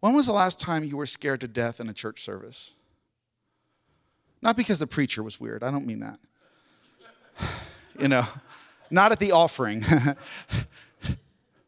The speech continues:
When was the last time, and I, I mean, I'm asking myself the question. I think it's a fair question. When was the last time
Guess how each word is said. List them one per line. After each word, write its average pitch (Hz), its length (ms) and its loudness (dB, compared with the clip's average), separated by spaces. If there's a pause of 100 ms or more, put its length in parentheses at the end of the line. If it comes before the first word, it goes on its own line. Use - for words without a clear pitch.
(880)
When 226 80 2
was 370 140 0
the 330 80 -2
last 185 360 0
time, 147 360 4
and 165 180 -2
I, 190 140 2
I 190 60 0
mean, 196 120 0
I'm 196 100 2
asking 220 320 2
myself 302 380 4
the - 80 -4
question. 131 320 2
I 139 60 6
think 214 120 0
it's 233 140 2
a 185 40 -10
fair 185 180 -4
question. 98 480 -8 (880)
When 262 160 6
was 359 140 6
the 240 60 8
last 160 520 4
time 117 640 0